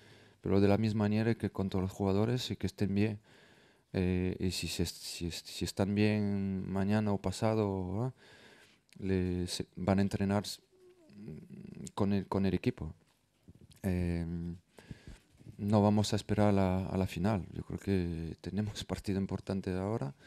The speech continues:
pero al mismo tiempo no vamos a arriesgar nada. Tenemos a todos los jugadores,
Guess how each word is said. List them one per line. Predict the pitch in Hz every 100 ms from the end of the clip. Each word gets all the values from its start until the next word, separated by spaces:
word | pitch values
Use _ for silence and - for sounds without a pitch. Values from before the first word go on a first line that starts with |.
| - - - - - -
pero | 107
al | 104
mismo | 104 107 104
tiempo | 101 120 120 131 135 117 104 98 92
no | 95 104
vamos | 98 104 101 98
a | 98
arriesgar | 101 104 98 104 104
nada. | 110 131 156 - - - - - _ - 202 -
Tenemos | - 98 98 95 95 95 - - _ _ -
a | 95
todos | - 101 98 101
los | 101 -
jugadores, | - 101 98 104 104 - -